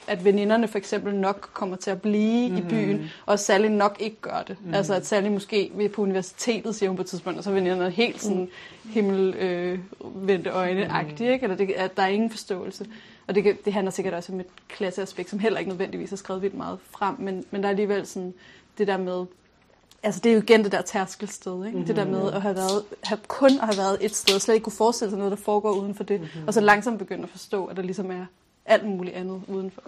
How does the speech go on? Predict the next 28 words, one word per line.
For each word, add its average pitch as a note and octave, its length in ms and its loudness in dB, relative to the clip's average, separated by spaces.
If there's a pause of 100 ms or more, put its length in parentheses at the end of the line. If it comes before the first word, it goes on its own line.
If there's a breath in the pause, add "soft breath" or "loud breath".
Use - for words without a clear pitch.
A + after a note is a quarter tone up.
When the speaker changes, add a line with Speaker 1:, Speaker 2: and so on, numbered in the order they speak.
Speaker 1:
ikke? C4 480 -10
Speaker 2:
Jo, F3 60 0
men D#3+ 80 -6
det D3 120 -8
er D3 40 -10
et C#3+ 80 -14
fladland, F3+ 460 0 (140)
ikke? G#3+ 200 -6
Og A#3+ 60 0
det A3+ 100 2
Speaker 1:
Mm. G3+ 60 2
Speaker 2:
der G3 100 2
sådan, D3+ 500 -8
det D#3 120 -8 (160)
horisontløse, E3+ 880 -4
var D#3+ 60 -8
jeg D#3 100 -8
ved D#3+ 60 -10
at - 60 -8
sige, A3 80 0
Speaker 1:
Mm. G#3 60 0
Speaker 2:
det G3 80 0
er - 40 -2
det D#3 60 -6
ikke, D#3+ 120 -10
men D#3+ 140 -12
det F3 120 -8
der D#3 120 -10